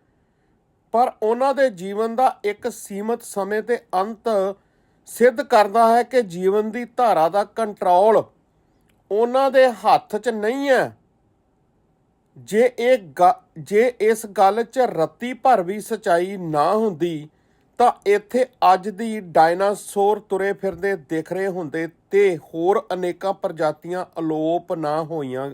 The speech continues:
ਹੋ ਗਈਆਂ ਹੁੰਦੀਆਂ। ਸੂਰਜ, ਚੰਦ, ਤਾਰੇ, ਧਰਤੀ ਦਾ ਕਰੋੜਾਂ ਸਾਲ ਦਾ ਸਫ਼ਰ ਹੈ। ਸਫ਼ਰ ਕਿਵੇਂ ਸ਼ੁਰੂ ਹੋਇਆ ਤੇ ਕਦੋਂ ਖਤਮ ਹੋਣਾ ਜਾਂ ਕਰਨਾ, ਇਹ ਭੇਤ ਰਚਨਹਾਰ ਨੂੰ ਹੀ ਪਤਾ ਹੈ।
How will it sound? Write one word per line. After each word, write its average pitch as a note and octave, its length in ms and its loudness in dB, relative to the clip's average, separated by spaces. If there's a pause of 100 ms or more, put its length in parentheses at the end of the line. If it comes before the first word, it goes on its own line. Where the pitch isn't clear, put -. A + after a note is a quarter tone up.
(140)
ਹੋ D#3+ 160 -4
ਗਈਆਂ C#3+ 280 -4
ਹੁੰਦੀਆਂ। G#2+ 480 -12 (1300)
ਸੂਰਜ, A#3+ 580 2 (320)
ਚੰਦ, A3 380 4
ਤਾਰੇ, A3 480 4
ਧਰਤੀ G#3 520 -6
ਦਾ A#3 160 -2
ਕਰੋੜਾਂ A3+ 640 -2
ਸਾਲ G3 360 -2
ਦਾ G#3 160 0
ਸਫ਼ਰ F#3 380 -4
ਹੈ। D#3 240 4 (800)
ਸਫ਼ਰ G3 400 2
ਕਿਵੇਂ A#3 460 0
ਸ਼ੁਰੂ B3 280 -4
ਹੋਇਆ A#3 280 6
ਤੇ A3+ 180 -4 (120)
ਕਦੋਂ G#3+ 300 2
ਖਤਮ A#3 360 -4
ਹੋਣਾ F3+ 460 2 (1080)
ਜਾਂ G3+ 240 4 (140)
ਕਰਨਾ, G3+ 540 2 (200)
ਇਹ A3+ 200 4 (140)
ਭੇਤ F#3+ 360 -2
ਰਚਨਹਾਰ G3 800 -2
ਨੂੰ F3 220 -4
ਹੀ G#3 140 -4
ਪਤਾ F3+ 460 2
ਹੈ। C#3+ 120 -8